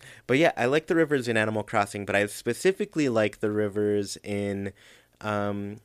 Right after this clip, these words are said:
I think City Folk did this, but I know, um, the GameCube, Population Growing, did this. Um, but when the rivers split into different directions, um,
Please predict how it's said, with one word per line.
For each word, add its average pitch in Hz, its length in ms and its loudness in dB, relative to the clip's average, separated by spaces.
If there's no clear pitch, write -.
I 117 40 -10
think 220 320 -2
City 123 280 -2
Folk 117 340 -4
did 117 200 -4
this, 127 220 0
but 107 360 0
I 110 120 -6
know, 135 720 0
um, 104 480 -4
the 104 120 -4
GameCube, 95 760 -2
Population 98 600 -2
Growing, 87 540 -4
did 90 200 -2
this. 87 380 -4
Um, 98 520 -6
but 113 240 0
when 117 160 -2
the 113 80 2
rivers 117 380 2
split 113 520 -2
into 113 240 -8
different 101 340 -6
directions, 147 920 -2
um, 98 500 -6